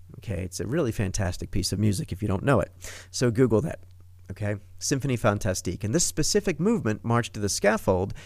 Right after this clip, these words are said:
is about his execution. Back to the ceremony we were gonna play.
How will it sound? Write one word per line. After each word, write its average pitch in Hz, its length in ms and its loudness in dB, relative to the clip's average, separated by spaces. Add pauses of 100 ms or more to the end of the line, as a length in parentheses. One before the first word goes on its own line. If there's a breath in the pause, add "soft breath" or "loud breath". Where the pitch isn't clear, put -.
(160 loud breath)
is 120 140 -4
about 101 280 0
his 107 240 -4
execution. - 840 -4 (880)
Back 127 340 0
to 151 100 0
the 135 100 -2
ceremony 135 520 2
we 98 100 -2
were 104 120 -2
gonna 101 180 -4
play. - 320 -8